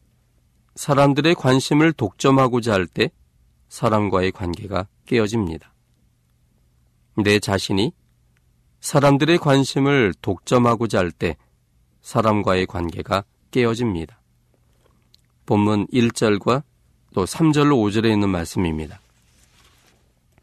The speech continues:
다윗이 사울에게 말하기를 마침에 요나단의 마음이 다윗의 마음과 연락되어 요나단이 그를 자기 생명같이 사랑하니라. 삼 절입니다. 요나단은 다윗을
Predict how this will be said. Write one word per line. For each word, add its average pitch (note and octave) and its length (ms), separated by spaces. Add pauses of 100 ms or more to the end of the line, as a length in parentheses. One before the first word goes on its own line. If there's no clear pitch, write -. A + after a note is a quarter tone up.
(840)
다윗이 A2 340
사울에게 D#3+ 520
말하기를 G#2+ 520
마침에 F#2 520 (800)
요나단의 B2 520
마음이 G#2+ 600
다윗의 F#2+ 520
마음과 G2 500
연락되어 F#2+ 720 (840)
요나단이 A#2+ 440
그를 D3+ 300
자기 A2 360
생명같이 D#3 920 (240)
사랑하니라. G2 680 (800)
삼 B2 220
절입니다. G2 520 (1400)
요나단은 A#2+ 560
다윗을 G#2+ 580